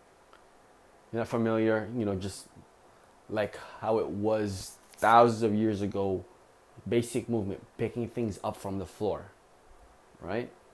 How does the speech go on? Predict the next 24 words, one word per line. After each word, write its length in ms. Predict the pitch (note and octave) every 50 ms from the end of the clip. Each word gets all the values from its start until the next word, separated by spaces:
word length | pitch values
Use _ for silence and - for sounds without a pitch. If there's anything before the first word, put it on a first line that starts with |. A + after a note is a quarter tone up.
| - - - - - -
Those 180 | - G#2 G#2 G#2
are 40 | G2+
basic 400 | F#2+ F#2 G#2 G2+ - A2 G#2+ -
movements. 480 | A#2 A2 F#2+ F2+ D2+ - - - - - - - -
Squatting, 640 | - - - - A#2 A#2 A#2 A#2+ G2+ F#2 - F#2 F#2+ - - -
sitting 360 | - - A2+ G#2 A2 A2+ A2
down, 240 | A#2 A#2 G#2+ E2 - - - - - - - - - - - - _ - - - - - - - -
right? 280 | E2+ F2+ A2 C3 C#3 - - - - - -
These 200 | A2 A2+ A2+ C3
are 60 | A#2
basic 440 | G#2 G2+ A2+ A#2 A#2 B2 A2+ - -
movements 360 | A2 G#2+ A2 G#2 F#2+ F#2+ F#2+
that 260 | - A2+ F#2+ F2 - - - - - - - - - - - - - - - - - - - - - - - - - - - G#2
you 380 | G2+ G#2 G#2+ B2+ D3 D#3 C3+
need 180 | A#2 A2 G#2 F2+
to 100 | - F#2+
master 600 | F2+ E2 E2 E2+ F#2 - - - C#3 E3 F3 E3+ - - - - - - - - - - - - - - -
and 200 | - G#2 G#2+ G#2
you 120 | G#2+ A2 A2+
need 180 | A2+ G#2+ G2 -
to 80 | -
be 140 | F#2+ F#2+ F#2
good 220 | F2+ F2+ G2+ F#2+ F2
at. 160 | D#2+ -